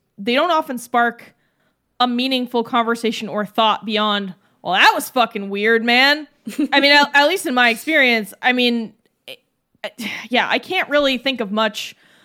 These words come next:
Speaker 1: Um, I think the only performance art that I ever heard of and was like, "Oh," was when that woman pr-,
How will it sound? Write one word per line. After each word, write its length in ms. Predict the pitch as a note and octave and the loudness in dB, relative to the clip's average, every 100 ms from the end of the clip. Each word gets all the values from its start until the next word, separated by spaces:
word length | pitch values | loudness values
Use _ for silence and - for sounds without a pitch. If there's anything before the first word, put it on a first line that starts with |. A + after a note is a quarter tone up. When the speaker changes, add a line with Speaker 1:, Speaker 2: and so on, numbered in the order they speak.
| _ - | _ 0
Speaker 1:
Um, 460 | A3 G#3+ G3+ F#3+ - _ _ _ _ _ - | 2 2 -4 -12 -16 _ _ _ _ _ -6
I 80 | B3+ | -4
think 200 | F4+ A4+ | -2 -2
the 140 | F4 - | -4 -2
only 320 | C4+ D4 D#4+ | -2 0 -4
performance 520 | D4 C#4 B3+ B3+ C4 C4+ | -8 -8 -4 -4 -2 -2
art 300 | C4 C4 - G#3 - | 0 -2 -6 -6 -2
that 120 | A#3 | 0
I 120 | A3+ | 0
ever 680 | - A3+ A3+ A3+ A3 G#3 - _ - | 0 -2 0 0 0 -2 -8 _ -20
heard 360 | - A3 A3 | -4 -2 2
of 300 | A#3+ A#3+ A#3+ | 2 2 0
and 160 | G#3 G#3+ | -2 -4
was 140 | A3 | -4
like, 340 | G#3+ G3+ G3 _ _ _ _ _ _ _ - | -2 -2 -4 _ _ _ _ _ _ _ -8
"Oh," 720 | F#3 A3+ F#3+ E3+ D3+ C3+ F3 _ _ _ | 0 0 0 -6 -12 -16 -18 _ _ _
was 260 | A#3+ B3+ G3+ | 0 0 0
when 200 | B3+ B3+ | -2 2
that 220 | B3 A#3 | 2 2
woman 520 | A#3 B3+ B3+ B3+ B3+ - | -2 0 0 -2 -6 -8
pr-, 140 | - | -10